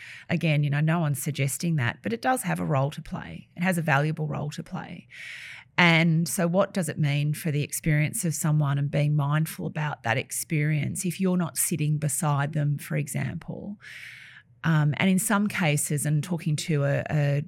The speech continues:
a doctor from, uh, central western New South Wales recently, you know, s-, for example, having to deliver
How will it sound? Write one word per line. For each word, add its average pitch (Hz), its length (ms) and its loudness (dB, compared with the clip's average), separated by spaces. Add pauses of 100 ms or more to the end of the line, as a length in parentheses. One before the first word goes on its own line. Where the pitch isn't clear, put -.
a 156 100 -2
doctor 151 360 -2
from, 143 480 0
uh, 139 180 2
central 170 380 -2
western 151 320 0
New 143 80 0
South - 260 -4
Wales 151 320 0
recently, 156 760 -2 (440)
you 233 80 -2
know, 185 120 4
s-, 185 200 -2 (100)
for 233 180 4
example, 170 340 0
having 180 360 0
to 170 140 -4
deliver 151 560 0